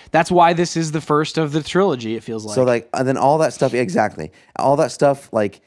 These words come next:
Speaker 2: at the beginning, too, though, like, it felt so clunky. The real beginning of the movie that, like,
Speaker 1: <laughs>
Speaker 2: actually made sense was with, with Newt and who they positioned him to be
Speaker 1: Mm-hmm.
Speaker 2: most of the time, um,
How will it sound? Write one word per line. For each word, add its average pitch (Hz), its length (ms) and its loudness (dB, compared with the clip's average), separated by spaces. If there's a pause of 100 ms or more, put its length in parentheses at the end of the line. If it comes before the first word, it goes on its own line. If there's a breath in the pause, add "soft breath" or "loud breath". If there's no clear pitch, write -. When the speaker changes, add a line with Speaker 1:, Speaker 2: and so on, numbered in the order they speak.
(440)
Speaker 2:
at 117 120 2
the 117 40 -4
beginning, 135 360 -2
too, 143 240 -2
though, 151 200 0
like, 131 160 0
it 117 120 -4
felt 135 140 -2
so 147 180 0
clunky. 123 480 -4 (320 soft breath)
The 127 80 4
real 185 380 4 (140)
beginning 143 380 0
of 147 120 0
the 117 100 2
movie 147 320 0
that, 156 180 0
like, 113 240 0
Speaker 1:
<laughs> - 0 -
Speaker 2:
actually 123 280 0
made 120 200 0
sense - 560 -2 (500)
was 123 680 2
with, 123 260 2
with 120 340 -2
Newt 135 360 0
and 131 80 -4
who 139 80 -2
they 123 140 0
positioned 127 500 -6
him 127 160 -4
to 117 100 -4
be 139 480 -6
Speaker 1:
Mm-hmm. 131 220 -6
Speaker 2:
most 139 240 -2
of 147 60 -10
the - 20 -16
time, 175 340 -4 (460)
um, 113 480 2